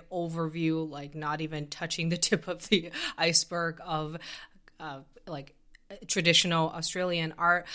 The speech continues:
I think the next episode, I'll go into a little bit more about modern and contemporary Australian art, which you'll see the themes of a lot of these topics still get carried through in that. Um, but, you know, there's obviously a diversity of different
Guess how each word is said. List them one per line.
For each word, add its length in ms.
I 40
think 220
the 80
next 380
episode, 540
I'll 120
go 240
into 340
a 40
little 240
bit 180
more 240
about 340
modern 600
and 180
contemporary 840
Australian 640
art, 340
which 360
you'll 200
see 400
the 140
themes 420
of 160
a 80
lot 200
of 60
these 200
topics 580
still 340
get 300
carried 400
through 380
in 200
that. 320
Um, 360
but, 280
you 120
know, 140
there's 260
obviously 480
a 60
diversity 760
of 280
different 500